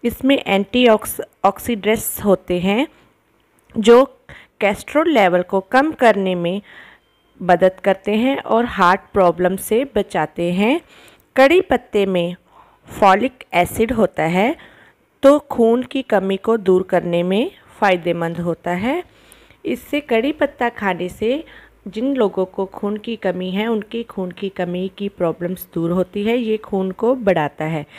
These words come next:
इसमें कैल्शियम होता है, तो ये हमारे मसल्स मजू-, मजबूत बनाता है।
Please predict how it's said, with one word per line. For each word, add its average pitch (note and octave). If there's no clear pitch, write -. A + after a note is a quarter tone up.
इसमें C#4
कैल्शियम G3+
होता G3+
है, A3
तो C4
ये B3+
हमारे A3
मसल्स A3
मजू-, G#3
मजबूत G3+
बनाता F3
है। F3+